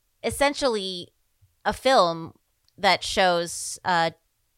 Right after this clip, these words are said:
different relationships with technology and sort of the waking up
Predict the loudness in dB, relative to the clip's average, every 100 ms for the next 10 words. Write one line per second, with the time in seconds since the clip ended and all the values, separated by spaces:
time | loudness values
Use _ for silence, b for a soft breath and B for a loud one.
0 | _ -4 -2 0 0 0 -2 -2 -8 -8
1 | -6 -10 -6 -6 -4 -4 -4 -6 -10 -8
2 | -6 -6 -2 -2 0 -2 0 -2 -2 -2
3 | 6 6 6